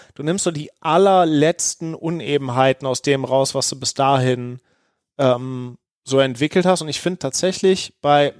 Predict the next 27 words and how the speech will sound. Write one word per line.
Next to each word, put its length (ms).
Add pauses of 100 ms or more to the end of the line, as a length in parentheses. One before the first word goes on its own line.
(400)
so 220
schwer 640
das 180
irgendwie 260
zu 200
beziffern 640
ist, 500 (640)
aber 240
da 240
finde 180
ich, 80
sind 80
so 100
persönliche 560
Sachen 460
wichtig. 220
Für 100
mich 220
zum 120
Beispiel, 400
wär, 200
das 160
ist 140
als, 400
als 180
Brown 300
Belt, 340